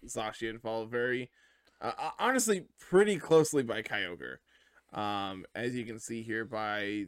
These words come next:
the common restricted pairings, uh, Zacian Kyogre is by far your most popular, um, by over double of the next main archetype of Zacian Yveltal. And then, uh, even that has a significant chunk over Zacian at Palkia.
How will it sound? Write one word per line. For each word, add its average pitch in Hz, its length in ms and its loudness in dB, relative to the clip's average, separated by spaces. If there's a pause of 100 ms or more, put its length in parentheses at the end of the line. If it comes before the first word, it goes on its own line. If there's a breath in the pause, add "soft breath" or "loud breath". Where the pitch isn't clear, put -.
the 104 380 -8
common 110 320 -10
restricted 160 440 -6
pairings, 156 420 2 (440 soft breath)
uh, 110 300 -2 (120)
Zacian 143 420 4
Kyogre 120 500 -2
is 104 180 -10 (160)
by 131 180 0
far 117 260 -2
your 107 100 -2
most 98 240 -12
popular, 120 560 0 (440 soft breath)
um, 98 340 -6
by 98 240 -2
over 95 600 -8 (500)
double 110 480 -4 (180)
of 104 500 -6
the 117 140 -4
next 110 520 -6 (260)
main 151 480 2
archetype 143 640 0
of 110 320 -6
Zacian 117 500 -8
Yveltal. 135 600 -2 (560 soft breath)
And 117 200 -4
then, 113 240 -4
uh, 110 240 -2
even 117 260 -4
that 113 180 -4
has 110 180 -8
a 110 80 -10
significant 110 680 -8
chunk 107 300 -12
over 101 280 -8
Zacian 98 600 -8
at - 140 -14
Palkia. - 640 -12